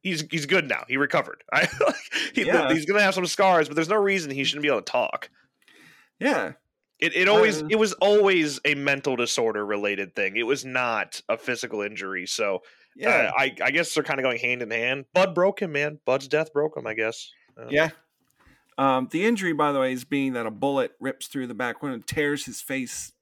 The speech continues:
Speaker 2: basically in half. His jaw.
Speaker 1: Very, very, very unrealistically,
Speaker 2: <laughs>
Speaker 1: by the way.
Speaker 2: Yeah,
Speaker 1: It,
Speaker 2: yeah.
Speaker 1: it, it doesn't make it. So it, it would be one thing if the bullet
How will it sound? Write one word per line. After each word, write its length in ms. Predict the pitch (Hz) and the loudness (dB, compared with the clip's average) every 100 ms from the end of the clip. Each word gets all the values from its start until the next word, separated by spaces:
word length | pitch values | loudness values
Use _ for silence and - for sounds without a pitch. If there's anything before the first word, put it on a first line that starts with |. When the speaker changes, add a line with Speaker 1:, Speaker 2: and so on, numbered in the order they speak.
| _ | _
Speaker 2:
basically 420 | - 127 - 127 98 | -6 -4 -6 -12 -12
in 80 | |
half. 400 | 85 92 104 107 _ _ _ _ - | -8 -6 -6 -8 _ _ _ _ -16
His 140 | 117 | -10
jaw. 360 | - 143 113 127 | -2 2 2 2
Speaker 1:
Very, 280 | 180 - 113 | 2 0 -4
very, 1120 | 113 120 120 147 139 127 113 98 95 92 _ - | -10 -8 0 4 4 2 0 -6 -8 -14 _ -18
very 520 | 123 127 123 110 107 | -4 0 2 2 0
unrealistically, 920 | 101 98 92 87 85 - 80 65 50 - | -2 -2 -6 -6 -8 -10 -14 -16 -18 -20
Speaker 2:
<laughs> 180 | _ _ | _ _
Speaker 1:
by 80 | 156 - | 0 2
the 320 | 233 110 214 - | 2 2 0 0
way. 180 | 214 160 | 2 2
Speaker 2:
Yeah, 100 | 160 - 127 | 0 0 0
Speaker 1:
It, 100 | 123 | 0
Speaker 2:
yeah. 60 | |
Speaker 1:
it, 220 | 147 147 | -2 -4
it 160 | 90 139 | -4 0
doesn't 340 | 180 180 175 | 0 0 0
make 200 | 160 143 | 0 0
it. 200 | 131 - | 0 0
So 380 | 135 151 139 120 - _ _ - | 2 4 4 4 0 _ _ -2
it, 140 | 180 | 0
it 40 | 208 | 2
would 100 | 220 | 2
be 100 | 226 | 0
one 340 | 139 143 175 | 2 2 0
thing 340 | 180 208 220 220 | 0 0 0 -2
if 200 | - 127 | -2 -2
the 100 | - | -4
bullet 600 | 127 139 147 147 135 - | -2 2 4 4 4 0